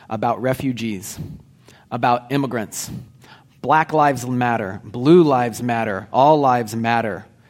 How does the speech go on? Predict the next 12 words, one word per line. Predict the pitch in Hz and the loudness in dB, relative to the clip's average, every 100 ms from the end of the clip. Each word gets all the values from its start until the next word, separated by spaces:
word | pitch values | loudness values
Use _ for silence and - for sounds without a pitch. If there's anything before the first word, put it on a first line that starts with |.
| _ - - | _ -20 -6
L | 147 190 | 2 2
G | 170 185 | 2 0
B | 170 196 185 | 2 0 0
T | 180 180 | -2 -2
Q | - 214 208 | 0 2 4
issues, | 160 131 - 117 104 | 2 -2 -4 -8 -8
pro-life, | - - 220 202 147 131 120 - | -8 2 6 6 4 0 -2 -6
pro-choice, | - 208 196 - 147 123 - | 2 4 4 0 -2 -2 -4
ageism, | - 202 208 156 143 127 110 104 | 0 2 2 2 0 -4 -8 -10
sexism, | - 220 214 - 175 131 131 101 - | -2 0 0 0 -2 0 -4 -4 -10
classism, | - 185 208 196 170 139 135 123 | -2 2 2 2 0 0 -2 -4
and | 117 110 | -4 -6